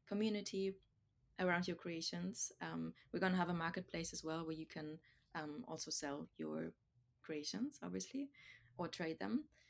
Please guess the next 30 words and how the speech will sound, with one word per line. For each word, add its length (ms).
And 480
then, 300
so 200
the 200
grand 240
vision 240
is 200
Unique 240
Hub, 200
where 160
people 260
can 200
learn 360
how 120
to 100
become 320
digital 300
creators. 560
And 440
on 100
the 140
other 160
hand, 440
we're 140
planning 340
to 120
actually 520
expand 520
on 100
our 280